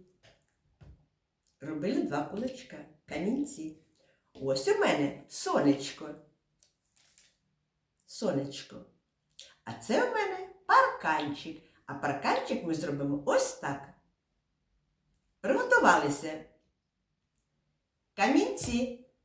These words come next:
Сонечко. Парканчик. Сонечко. Камінці. Парканчик. А зараз ви слухайте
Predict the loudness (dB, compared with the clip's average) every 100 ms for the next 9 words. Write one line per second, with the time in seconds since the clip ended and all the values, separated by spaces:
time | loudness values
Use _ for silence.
0 | _ _ _ _ _ _ _ _ _ _
1 | _ _ _ _ _ _ _ -10 4 6
2 | 6 4 0 -4 -2 -2 -6 -20 _ _
3 | _ _ _ _ _ 0 0 2 2 2
4 | 0 -4 -12 -16 _ _ _ _ _ _
5 | _ _ _ _ _ _ _ _ _ _
6 | _ _ _ _ -2 4 6 4 0 -4
7 | -4 -4 -4 -16 _ _ _ _ _ _
8 | -2 2 4 2 0 -2 0 -2 -6 -18
9 | _ _ _ _ 2 2 2 0 0 -2
10 | -6 -14 -18 _ _ _ _ _ _ _
11 | _ -2 2 4 4 2 2 4 4 6
12 | 2 0 -4 -8 -10